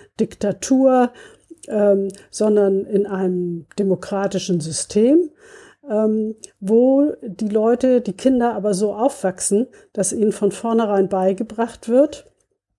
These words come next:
die Duplik sind keine Menschen, weil die ja nicht als Menschen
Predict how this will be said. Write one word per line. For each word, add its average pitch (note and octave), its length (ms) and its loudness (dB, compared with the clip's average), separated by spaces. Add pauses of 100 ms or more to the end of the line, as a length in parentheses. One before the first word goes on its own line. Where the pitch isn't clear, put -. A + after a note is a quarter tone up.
(300)
die F#3+ 120 0
Duplik G#3+ 440 0
sind G3+ 440 0 (200)
keine G#3+ 380 0
Menschen, A#3 520 -2 (380)
weil G3 200 -2
die F3 120 -2
ja F#3+ 160 0
nicht G3+ 340 -2
als G#3+ 300 -4
Menschen G3+ 540 2